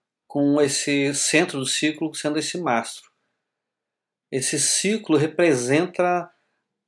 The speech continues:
é, o próprio, a horizontalidade, ou a matéria, né? Então, essa matéria já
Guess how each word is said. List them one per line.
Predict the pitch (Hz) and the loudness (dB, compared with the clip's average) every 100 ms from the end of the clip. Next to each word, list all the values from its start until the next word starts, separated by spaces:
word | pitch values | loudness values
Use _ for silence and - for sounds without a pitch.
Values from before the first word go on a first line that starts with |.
| - | -8
é, | 139 135 139 | -2 0 0
o | 147 | 2
próprio, | 147 156 156 - 165 160 156 | 8 8 6 2 2 4 8
a | |
horizontalidade, | 151 143 156 143 151 143 120 139 127 | 8 6 2 4 4 4 6 6 8
ou | 131 | 4
a | |
matéria, | 135 127 - 127 120 113 107 | 4 -2 0 2 2 2 -2
né? | 110 | -8
Então, | 110 123 127 | -8 -6 -4
essa | 127 - | -4 -2
matéria | 131 127 - 147 131 | 0 0 2 2 2
já | 123 135 151 160 | 4 6 6 2